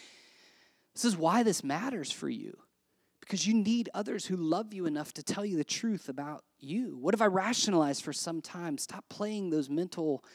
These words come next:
gymnastics to manipulate and justify your sin. Where am I most defensive? David says, "Search my heart, reveal my fears, uncover my sins." See, what about you? What are your life habits saying about you right now? Your anger, your addiction, your lust, your materialism, all those things.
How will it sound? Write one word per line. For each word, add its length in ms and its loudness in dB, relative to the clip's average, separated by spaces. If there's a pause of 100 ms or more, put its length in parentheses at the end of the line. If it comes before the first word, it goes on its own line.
(220)
gymnastics 760 -6
to 80 -4
manipulate 600 0
and 80 -8
justify 380 -4
your 100 -2
sin. 260 -2
Where 160 2
am 120 -2
I 60 -2
most 440 2 (260)
defensive? 540 -4
David 180 -6
says, 140 -4
"Search 400 2
my 80 -4
heart, 260 -8
reveal 400 0
my 140 0
fears, 340 0 (300)
uncover 500 4
my 140 -2
sins." 240 -4
See, 120 2
what 280 4
about 440 -2
you? 240 4
What 160 4
are 60 6
your 100 6
life 340 2
habits 760 -4 (600)
saying 360 0
about 340 -2
you 80 -4
right 240 -4
now? 180 -12
Your 220 -10
anger, 400 -2
your 180 2
addiction, 600 2
your 120 6
lust, 540 2
your 80 6
materialism, 800 4
all 220 8
those 260 6
things. 760 0